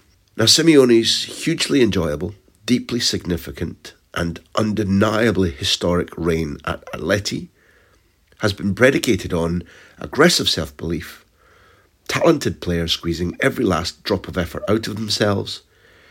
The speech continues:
red and white striped footballers making it utterly horrible for opposition to play against them, ultra stingy defending, and a genuine,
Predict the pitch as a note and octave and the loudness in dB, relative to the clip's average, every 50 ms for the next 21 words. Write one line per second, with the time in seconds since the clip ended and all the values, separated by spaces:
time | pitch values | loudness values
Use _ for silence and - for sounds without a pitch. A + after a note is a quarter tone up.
0 | - - _ _ - - G2+ B2+ D3 D3+ C#3 C3 A2 F#2+ E2+ E2+ D#2+ - - - | -20 -20 _ _ -4 2 6 6 6 6 6 4 2 2 0 -2 -2 -2 -4 -4
1 | - - F2 F2 F2 - - - - F#2+ F2 - E2+ E2 D#2+ E2 - - - F2+ | -2 -2 -2 -4 -4 -6 -8 -8 -8 -8 -6 -4 -4 -6 -6 -6 -4 -2 -2 -2
2 | F2 - - E2+ F2 D#2 - - _ - - C3+ - - - A#2+ A#2+ A2+ G2+ - | -2 -4 -6 -6 -4 -4 -6 -8 _ -8 -8 -8 -6 -4 -2 -2 -2 -2 -4 -8
3 | - - - - - D3 D#3 C#3+ A2+ F2+ - - - - - - - D2+ - - | -14 -14 -6 2 6 8 8 10 8 6 4 -2 -8 -8 -10 -8 -8 -8 -8 -8
4 | - - - - - - - - - - C3+ C3 C3 B2 B2 B2 A#2+ - - - | -10 -8 -8 -8 -10 -10 -12 -6 2 6 6 6 6 6 4 0 0 0 -4 -4
5 | A#2+ A#2+ A#2+ _ _ _ - _ _ _ _ _ _ _ _ _ - - - - | -4 -4 -4 _ _ _ -20 _ _ _ _ _ _ _ _ _ 2 4 4 4
6 | - - F#2 F2+ - - E2 D#2+ D#2 D2 D#2 - - - - G2 F2+ F2+ F2 E2+ | 2 -2 -4 -4 -4 -4 -4 -6 -6 -8 -8 -8 -8 -6 -2 -2 0 0 0 0
7 | F#2 F2+ E2 - _ _ _ _ - - _ _ - _ _ - G2 G2 F2 E2 | -2 -2 -4 -8 _ _ _ _ -20 -20 _ _ -20 _ _ -4 -2 0 0 0
8 | - - G#2 A2 A2+ A#2 B2+ C3+ - - | 2 2 2 2 4 2 2 2 0 -6